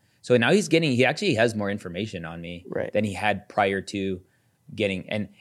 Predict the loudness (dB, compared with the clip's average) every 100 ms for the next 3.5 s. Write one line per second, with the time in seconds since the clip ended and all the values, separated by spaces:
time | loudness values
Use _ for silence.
0 | -4 -4 -4 -10 _ _ _ _ -4 -2
1 | 0 -4 -2 0 0 2 2 0 -2 -2
2 | -2 -4 -6 -12 _ _ -8 -6 0 0
3 | 0 0 -2 -2